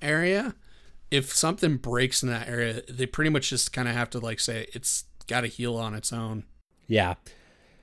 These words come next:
Speaker 2: Yeah, so they are operating,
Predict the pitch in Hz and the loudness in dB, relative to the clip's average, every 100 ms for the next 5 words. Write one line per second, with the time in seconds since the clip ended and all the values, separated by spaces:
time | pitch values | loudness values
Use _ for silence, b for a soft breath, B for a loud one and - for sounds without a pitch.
0 | b 123 123 113 - 143 135 139 120 135 | b 6 8 8 8 10 10 10 6 8
1 | 147 185 170 180 139 151 151 151 147 139 | 10 10 10 10 10 8 8 8 10 10
2 | 135 131 123 123 | 10 8 4 2